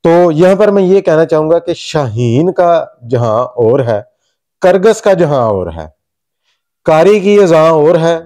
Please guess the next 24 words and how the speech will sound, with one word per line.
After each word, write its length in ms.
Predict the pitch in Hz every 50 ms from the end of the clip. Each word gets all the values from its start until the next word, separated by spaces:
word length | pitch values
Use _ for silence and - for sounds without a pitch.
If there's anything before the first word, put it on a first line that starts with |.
| 160 131
मुल्ला 400 | 123 135 151 156 165 180 196 196
की 200 | 180 180 185 185
अज़ां 260 | 180 156 139 131 120
और 320 | 117 117 107 95 92 87 82
है, 180 | 82 80 76 - _ _ _ _ _ _ _ _ _ _ _ -
ठीक 120 | 139 139
है। 160 | 156 147 139 - _ _ _ _ _ _ _ _ -
अब 180 | - 175 175
ये, 380 | 208 196 196 208 214 214 208 202
अ, 380 | 180 - - - _ _ - 180 156 156 156 156 151 143 135 - - - 143 139
फजलुर-, 500 | 123 - 151 156 151 156 151 180 175 143
फजलुर 400 | - 170 165 156 175 185 185 170
रहमान 400 | 185 175 165 165 165 156 151 143
के 80 | 156
ऊपर 220 | 160 151 - 160 156
एतराज़ 480 | 151 147 156 139 131 131 131 131 127
और 180 | 127 - 127 123
साथ 300 | - 127 120 123 127 139
ही 40 | 127
साथ 260 | 117 127 123 120 123
रिजवी 300 | 120 113 101 104 120 127
के 80 | 131
ऊपर 200 | 127 110 123 123
एतराज़, 400 | 120 117 - 113 107 101 101 95